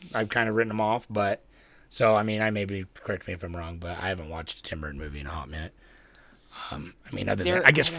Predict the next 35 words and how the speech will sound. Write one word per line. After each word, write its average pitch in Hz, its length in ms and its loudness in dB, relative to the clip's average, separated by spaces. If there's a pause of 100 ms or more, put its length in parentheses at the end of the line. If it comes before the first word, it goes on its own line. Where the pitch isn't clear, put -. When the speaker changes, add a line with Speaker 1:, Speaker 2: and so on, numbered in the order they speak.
(100)
Speaker 2:
don't 131 80 6
Speaker 1:
Franken-, 143 140 2
Speaker 2:
know. 143 60 2
Speaker 1:
I 139 40 6
watch 156 220 4
the 131 100 2
stop 110 260 4
motion 98 320 -4
still, 95 280 -2
and 95 80 -4
I 92 60 -4
enjoy 82 340 -6
them 82 140 -6
'cause 85 160 -6
they're 78 100 -6
stop 76 200 -4
motions, 80 380 -6
like 80 160 -8
Frankenweenie 80 640 -6
and, 71 200 -6
uh, - 20 -12 (640)
Corpse 101 220 2
Speaker 2:
Oh, 98 120 4
Speaker 1:
Bride 82 240 2
Speaker 2:
right, 80 80 -2
Speaker 1:
and 76 80 -4
stuff. - 160 -4
Speaker 2:
right. 87 60 -10 (200)
But, 202 160 0 (300)
well, 196 160 2
those 196 180 0
are, 190 80 4
like, 143 240 4 (580)
those 139 160 -4
are, 104 200 -2